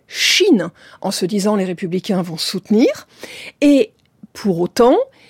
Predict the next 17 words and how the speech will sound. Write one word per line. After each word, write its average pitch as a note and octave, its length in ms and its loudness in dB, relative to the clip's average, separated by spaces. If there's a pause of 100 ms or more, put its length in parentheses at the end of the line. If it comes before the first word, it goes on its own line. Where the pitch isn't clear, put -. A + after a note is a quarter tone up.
(400)
à G#3+ 140 0
chaque G#3+ 260 -4
fois, F#3 540 0
il G3+ 120 2
n'est F#3+ 120 2
pas F#3+ 140 -2
question C4 760 0
pour B3 240 -2
la A#3 80 2
Chambre G#3 360 -2
des F#3 80 -2
représentants E3+ 520 -8
actuellement F3 640 -6
et A3 80 0
pour A3 320 -2 (320)
le F#3+ 400 0
deuxième B3+ 480 2